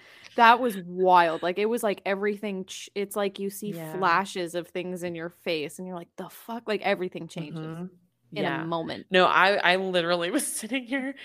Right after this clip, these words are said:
Speaker 2: you're telling this story, and I'm having, like, flashbacks of, like,
Speaker 1: <laughs>
Speaker 2: sitting on my floor crying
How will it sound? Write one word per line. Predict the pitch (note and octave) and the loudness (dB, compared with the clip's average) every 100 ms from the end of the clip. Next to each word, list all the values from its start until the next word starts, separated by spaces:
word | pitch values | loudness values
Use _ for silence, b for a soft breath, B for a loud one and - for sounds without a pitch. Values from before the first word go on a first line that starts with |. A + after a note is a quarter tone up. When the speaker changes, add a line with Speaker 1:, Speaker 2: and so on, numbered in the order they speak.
| - | -4
Speaker 2:
you're | D4+ | -2
telling | C#4 A3+ A3 | 0 -2 -2
this | A#3+ - | -6 -4
story, | A3 A3+ | 0 0
and | A3+ | 0
I'm | F#3 | 0
having, | A#3+ F#3 E3 | 0 -2 -2
like, | D#3 D3+ - _ _ _ - | -4 -6 -12 _ _ _ -14
flashbacks | - F4 C#4 - D#3+ D3+ - - | 6 8 8 4 -2 -4 -4 -6
of, | D#3+ D#3+ | -4 0
like, | D3+ D3 - | 0 -2 -10
Speaker 1:
<laughs> | - _ - | -16 _ -12
Speaker 2:
sitting | - G#3+ G#3 | -4 -2 0
on | G3+ F#3+ | 0 -2
my | F3 | -4
floor | F3 D#3 | -4 -6
crying | D3+ - G3 F3+ F#3+ F#3+ G3 F#3+ F#3 F#3 F#3 F#3 | -6 -4 -4 0 2 2 0 -2 -2 -2 -4 -8